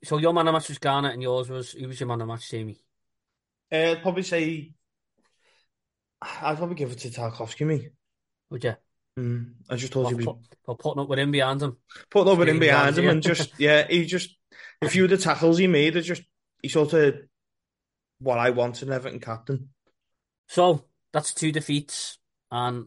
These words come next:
Speaker 1: as we said earlier on, Luton Town are winning games of football. Luton Town, I don't think had a shot on target in the second half and scored two own goals.
Speaker 2: <laughs>
Speaker 1: It's just like,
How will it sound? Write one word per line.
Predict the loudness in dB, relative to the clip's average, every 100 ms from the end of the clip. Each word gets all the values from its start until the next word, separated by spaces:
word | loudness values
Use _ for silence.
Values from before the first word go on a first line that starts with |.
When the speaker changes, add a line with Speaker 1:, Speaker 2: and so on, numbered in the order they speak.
| _
Speaker 1:
as | -6 -4 -8
we | -8
said | -4 -4 -6 _ _ _ _ _ _ _ _ _ -10
earlier | -6 -4 -2
on, | -2 -4
Luton | -8 -10
Town | -6 -4 -4 -6 -10 _ _ _
are | -8 -6 -6
winning | -6 -8 -8
games | -8 -10
of | -14
football. | -16 -16 _ -8 -8 -8 -8
Luton | -6 -6
Town, | -4 -4 -4 -12 _ -14
I |
don't | -10 -8
think | -6
had | -6
a |
shot | -4 -6 -4
on | -6
target | -6 -4 -4 -6 -8 _ -12
in | -10
the |
second | -8 -10 -10
half | -10 -14 _ -14
and | -14
scored | -10 -10 -10
two | -10 -12 _ _ _ _ _
own | -8 -4
goals. | 2 2 0 -14
Speaker 2:
<laughs> | _ _ _ _ _ _ _ -12
Speaker 1:
It's | -10
just | -12 -8
like, | -6 -8